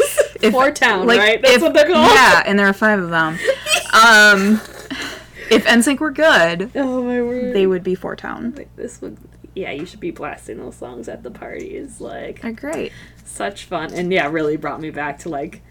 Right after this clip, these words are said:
Speaker 2: N sync Britney Spears
Speaker 1: Well,
Speaker 2: with
Speaker 1: yeah,
Speaker 2: the
Speaker 1: that's just
Speaker 2: sound
Speaker 1: it. I
Speaker 2: in
Speaker 1: feel
Speaker 2: it.
Speaker 1: like it did, it had, I don't know, a lot of music right now sounds like that, but
Speaker 2: Yep.
Speaker 1: better to
Speaker 2: Yes.
Speaker 1: me. Um, where it's got, like, a new sound, but it's definitely reminiscent of the early two thousands.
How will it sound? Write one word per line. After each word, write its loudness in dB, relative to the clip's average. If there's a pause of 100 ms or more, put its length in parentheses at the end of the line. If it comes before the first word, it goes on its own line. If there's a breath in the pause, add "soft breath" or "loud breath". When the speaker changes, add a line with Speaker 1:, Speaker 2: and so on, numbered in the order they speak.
(340 soft breath)
Speaker 2:
N -4
sync -4
Britney -4
Spears 0
Speaker 1:
Well, 4
Speaker 2:
with 4
Speaker 1:
yeah, 6
Speaker 2:
the 4
Speaker 1:
that's 2
just 2
Speaker 2:
sound 2
Speaker 1:
it. 2
I 4
Speaker 2:
in 2
Speaker 1:
feel 2
Speaker 2:
it. 6
Speaker 1:
like 4
it -4
did, 2
it -2
had, 2
I 2
don't 2
know, 0
a 0
lot 4
of 2
music -2
right -2
now -2
sounds -4
like -2
that, 2
but 2
Speaker 2:
Yep. -4
Speaker 1:
better 2
to -4
Speaker 2:
Yes. 2
Speaker 1:
me. -2 (400 loud breath)
Um, 2
where -2
it's -6
got, -6
like, -6
a -2
new 0
sound, -8
but -8
it's -12
definitely -10 (520 loud breath)
reminiscent -8
of -8
the -14
early -16
two -20
thousands. -18